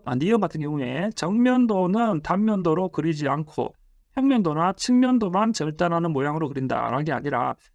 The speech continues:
정면도도 당연히 단면을 표시를 해야 되겠죠. 그래서 나머지 기역, 디귿, 리을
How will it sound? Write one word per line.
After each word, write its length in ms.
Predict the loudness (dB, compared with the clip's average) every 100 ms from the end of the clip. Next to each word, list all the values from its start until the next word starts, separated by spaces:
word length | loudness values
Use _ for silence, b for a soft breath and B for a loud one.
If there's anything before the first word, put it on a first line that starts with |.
| _
정면도도 500 | 0 2 2 2 0
당연히 260 | -2 -2 -2
단면을 520 | -2 0 0 0 -2
표시를 440 | -2 -2 -2 0
해야 140 | -2 -2
되겠죠. 600 | -6 -6 -6 -4 -6 -8 _ _ _ _
그래서 260 | -8 -4 -4
나머지 360 | -2 -2 -2 -2
기역, 340 | 0 0 0
디귿, 300 | -6 -6 -6
리을 260 | -4 -2